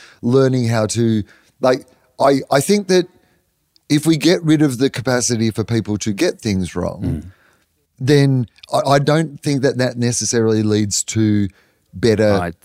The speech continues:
Speaker 1: people.
Speaker 2: completely
Speaker 1: Because
Speaker 2: agree.
Speaker 1: I think that many of the things that I h-, hold as core values as an adult that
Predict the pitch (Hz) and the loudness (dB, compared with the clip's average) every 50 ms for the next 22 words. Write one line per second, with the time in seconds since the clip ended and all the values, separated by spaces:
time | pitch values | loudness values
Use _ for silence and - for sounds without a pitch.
0 | - - 117 113 - - - - - - 101 - - - - 120 117 123 139 107 | -6 -2 -2 -2 -2 -4 -8 -8 -8 -6 -8 -8 -10 -8 -6 -2 0 0 0 0
1 | - 131 127 120 - - 127 135 156 185 202 196 196 - 175 151 151 147 - - | 0 0 0 0 0 0 0 0 2 2 0 0 -2 -2 0 0 0 0 -2 -6
2 | - - _ _ _ _ _ _ - 147 165 147 156 165 190 220 233 233 208 156 | -12 -18 _ _ _ _ _ _ -2 -2 0 0 2 0 2 2 2 2 2 2
3 | 117 127 123 - 139 123 120 120 120 120 107 98 123 117 110 - 113 120 139 143 | 0 -2 -2 0 0 0 0 0 0 -2 0 0 0 0 0 0 0 2 2 2
4 | 139 123 104 - - 120 123 127 127 117 117 113 - - - 123 120 117 107 117 | 0 0 -4 -6 -2 0 2 2 2 2 0 -2 -2 -2 -2 -2 0 0 0 2
5 | 117 120 117 113 117 113 110 95 120 110 104 107 104 107 104 104 120 117 117 117 | 2 2 2 2 2 0 0 0 -2 -2 -2 0 0 0 0 2 2 2 2 2
6 | - - 117 117 113 | 0 0 0 0 0